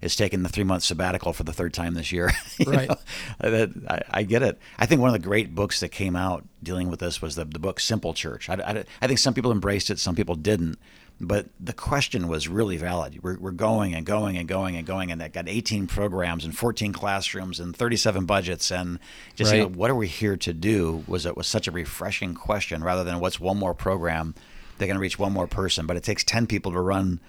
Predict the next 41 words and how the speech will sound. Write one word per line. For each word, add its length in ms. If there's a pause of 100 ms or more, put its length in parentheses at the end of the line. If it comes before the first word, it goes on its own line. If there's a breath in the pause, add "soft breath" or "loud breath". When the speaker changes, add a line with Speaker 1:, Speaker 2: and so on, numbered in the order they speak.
(500 soft breath)
Speaker 1:
the 80
program. 520
It's, 240
I, 160
Speaker 2:
Yeah. 160 (120)
Speaker 1:
I, 20
I 40
think 240
congregations 760
want 320
the 80
consistency 800
of 120
their 120
leader. 440 (480 soft breath)
I, 140
I 40
think 220
they 100
set 240
the 80
pace 220
for 100
themselves, 460
but 120
also, 640
is 140
there 80
an 60
outreach 280
every 200
week? 280
If 120
there 180
is, 500 (500 soft breath)
then 140
we 80
don't 120
have 140
Sunday 220
school. 420